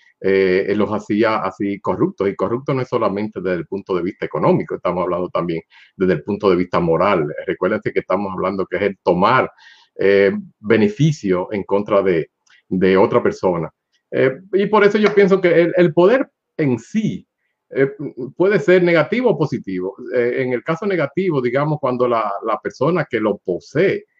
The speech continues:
lo usa para satisfacer sus propias necesidades egocéntricas. O sea, ellos piensan que ellos son mejores que nadie,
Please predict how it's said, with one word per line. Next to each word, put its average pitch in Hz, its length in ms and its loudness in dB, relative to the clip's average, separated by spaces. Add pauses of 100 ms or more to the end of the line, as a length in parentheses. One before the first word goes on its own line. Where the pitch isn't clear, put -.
(240)
lo 117 200 6
usa 147 300 4
para 147 180 2
satisfacer 135 600 0
sus 123 180 -2
propias 123 520 0
necesidades 110 560 -2
egocéntricas. 101 720 -6
O - 20 -8
sea, 101 200 -2 (260)
ellos 117 280 0 (200)
piensan 117 320 0
que 107 80 -4
ellos 110 180 -2
son 113 180 -2 (120)
mejores 113 320 -2
que 185 80 0
nadie, 135 300 -4